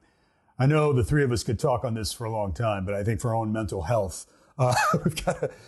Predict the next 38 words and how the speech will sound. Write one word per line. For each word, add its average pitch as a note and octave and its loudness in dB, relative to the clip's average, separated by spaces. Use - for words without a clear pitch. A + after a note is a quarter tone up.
wrap B2 2
it B2 0
up. A#2+ 0
But F3 2
I D3+ 4
hope F3 4
those D#3 2
who've B2 4
joined D3 2
us A2+ 0
understand B2 -2
just B2 -6
a B2 -4
little A2+ -4
of G#2 -2
the G2+ -4
insight. - -10
And B2 4
again, B2+ 4
I'll A2+ 0
bring D#3 4
it A#2+ 0
back B2 0
to B2 -8
me, A#2 -2
and A2+ -4
I A2+ -2
don't G#2+ -4
like A2+ 0
to. F#2 -12
I, A2 -2
I've A2+ 0
got G#2+ 0
thirty-two D3+ 4
years B2+ 2
as G2 -2
a G2+ -6
reporter. G2+ -4